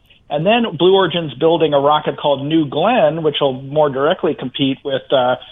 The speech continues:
with SpaceX's, uh, launch capacity. But that's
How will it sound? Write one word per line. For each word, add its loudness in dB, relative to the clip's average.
with -4
SpaceX's, 0
uh, 2
launch -2
capacity. -4
But -4
that's 2